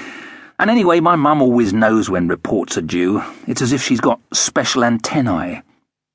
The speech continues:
Mum arrived a few minutes later with Claire, who'd just had a music lesson. I smiled merrily at them. "Did you have a funky day, Mum?"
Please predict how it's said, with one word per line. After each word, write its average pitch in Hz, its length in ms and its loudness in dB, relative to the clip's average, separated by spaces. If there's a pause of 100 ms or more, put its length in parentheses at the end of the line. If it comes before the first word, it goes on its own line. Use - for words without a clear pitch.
(800)
Mum 175 220 4
arrived 127 440 2
a - 40 0
few 120 200 0
minutes 110 300 -2
later 127 320 2
with 101 220 -4
Claire, 98 420 0 (320)
who'd 113 160 0
just - 220 -2
had 110 120 0
a - 60 0
music 131 400 0
lesson. 80 500 -4 (400)
I 147 120 4
smiled 135 680 2
merrily 90 460 0
at 82 160 -6
them. 78 300 -4 (880)
"Did 208 140 2
you 233 60 6
have 254 140 4
a 254 60 4
funky 240 340 2
day, 196 200 4
Mum?" 220 360 2